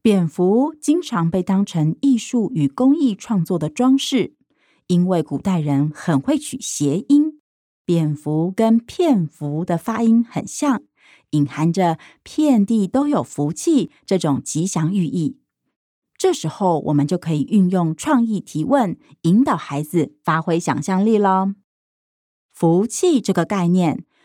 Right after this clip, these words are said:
对现在的小朋友或年轻人而言，可能显得有点老套，但是从蝙蝠到福气这种谐音式的联想，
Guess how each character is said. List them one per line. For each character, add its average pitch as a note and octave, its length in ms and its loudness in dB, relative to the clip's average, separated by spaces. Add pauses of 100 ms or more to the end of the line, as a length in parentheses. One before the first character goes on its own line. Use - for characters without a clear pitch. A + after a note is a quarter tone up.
(160)
对 F4 180 2
现 D#4+ 260 0
在 D#4+ 100 -2
的 A#3+ 140 0
小 E3+ 160 -2
朋 F3 220 0
友 G3 220 2
或 G3 160 -2
年 F3 220 2
轻 G#3 180 0
人 E3+ 200 2
而 D#3 200 -2
言， E3+ 400 0 (320)
可 E3+ 220 -2
能 F3+ 300 2
显 E3 180 -2
得 D3 60 2
有 D3 120 0
点 D3 180 -2
老 F3 220 -2
套， - 420 -6 (500)
但 G3 180 0
是 G3 160 -2
从 F3+ 260 -2
蝙 D#3+ 360 2
蝠 D3+ 440 -4
到 G#3 240 -2
福 E3+ 360 -4
气 C#4+ 360 0
这 G#3 140 -2
种 E3 220 -2
谐 F3+ 340 0
音 C#4+ 160 4
式 D#4+ 160 -4
的 A3 120 0
联 E3 240 0
想， A3+ 380 -2